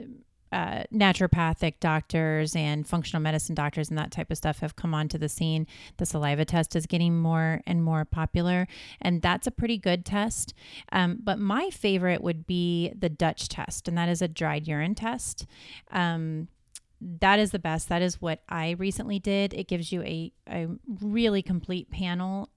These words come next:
um, of all kinds of things. It's amazing. But that stands for the Dried Urine Test for Comprehensive Hormones. So they're gonna take a look at your thyroid production, your cortisol, um, they're gonna look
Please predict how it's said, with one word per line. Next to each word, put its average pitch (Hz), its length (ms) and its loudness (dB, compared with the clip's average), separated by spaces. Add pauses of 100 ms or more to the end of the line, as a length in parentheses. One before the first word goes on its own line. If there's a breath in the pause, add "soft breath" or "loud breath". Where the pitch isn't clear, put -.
(140)
um, 160 500 -6 (160)
of 196 140 -8 (200)
all 190 300 2
kinds 165 340 -6
of 160 80 -6
things. 160 260 -6
It's 165 140 -8
amazing. 165 540 -2 (320 loud breath)
But 180 80 -2
that 180 160 4
stands 185 320 0
for 185 80 0
the 170 100 2
Dried 165 600 0
Urine 165 440 -2
Test 160 380 -4
for 160 120 -8
Comprehensive 156 800 -4
Hormones. - 560 -6 (280 loud breath)
So 196 140 4
they're 180 160 4
gonna 180 180 2
take 170 200 -4
a 170 40 0
look 165 180 -2
at 160 120 -6
your 160 100 -2
thyroid 170 720 0
production, 160 760 -2 (280 loud breath)
your 175 140 -2
cortisol, 165 1000 -2 (340 loud breath)
um, 160 640 -2 (360 soft breath)
they're 185 200 -2
gonna 175 200 -2
look 175 280 -4